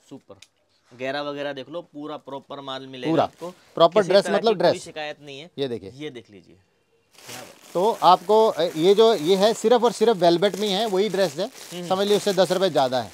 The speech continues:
Speaker 1: अच्छा।
Speaker 2: हाँ, बस वो एक सौ तीस है, ये एक सौ चालीस है।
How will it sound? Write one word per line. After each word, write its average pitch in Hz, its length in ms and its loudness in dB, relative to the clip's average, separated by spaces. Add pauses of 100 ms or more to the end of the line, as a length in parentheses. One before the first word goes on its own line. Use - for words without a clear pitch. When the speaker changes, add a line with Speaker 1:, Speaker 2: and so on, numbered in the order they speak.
(120)
Speaker 1:
अच्छा। 139 240 -12 (220)
Speaker 2:
हाँ, 107 240 -6
बस 151 220 0
वो 160 140 -2 (100)
एक 156 140 -2
सौ 170 120 -4
तीस 170 260 -6
है, 185 120 0
ये 147 180 -2
एक 143 100 -4
सौ 156 80 -4
चालीस 104 400 -8
है। 101 100 -20